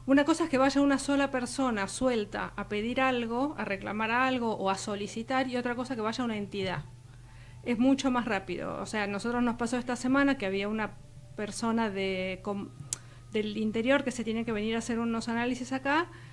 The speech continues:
y no le autorizaban un estudio en el lugar, en un lugar privado porque en el hospital público no había. Yo mando una carta, a la tarde lo autorizaron. Digamos, es tan simple como eso. Es mucho más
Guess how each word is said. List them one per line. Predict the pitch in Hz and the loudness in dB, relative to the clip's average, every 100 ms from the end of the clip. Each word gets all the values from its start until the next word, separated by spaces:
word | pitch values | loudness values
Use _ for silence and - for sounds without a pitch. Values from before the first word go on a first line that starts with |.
| - - - | -18 -18 -6
y | - 240 | 4 8
no | 285 | 8
le | 285 | 8
autorizaban | 294 233 226 214 196 240 254 269 - - - - | 6 4 2 0 0 2 2 0 -4 -18 -18 -2
un | 277 277 | 4 6
estudio | 277 - 254 262 269 - | 4 0 2 4 2 0
en | 233 254 254 | 0 0 -2
el | 220 214 | -4 0
lugar, | 220 226 233 | 2 2 0
en | 226 254 | 2 4
un | 262 | 6
lugar | 277 269 | 6 4
privado | 302 294 302 302 320 | 4 6 6 6 4
porque | 220 220 262 | 2 0 0
en | 233 | 0
el | |
hospital | 208 220 226 226 | 0 -2 -2 0
público | 233 226 214 | 0 -2 -2
no | 202 | -2
había. | 190 190 - - - - - - | -2 -4 -8 -12 -16 -16 -16 -4
Yo | 247 | 2
mando | 233 262 269 | 4 6 6
una | 277 | 6
carta, | 285 294 311 | 4 4 4
a | 254 | 4
la | 208 | 2
tarde | 220 226 247 | 0 0 0
lo | 214 | 0
autorizaron. | 190 196 190 202 185 180 - - | -2 -4 -4 -6 -4 -4 -8 -10
Digamos, | - 208 190 190 - - | -4 -2 -2 -4 -8 -4
es | 240 240 | -2 4
tan | 277 | 4
simple | 269 269 254 247 | 6 4 2 -2
como | 202 196 175 | -2 -2 -4
eso. | - 202 | -2 -2
Es | 226 | 0
mucho | 233 262 262 | 2 2 2
más | 247 254 269 - | 2 2 2 -2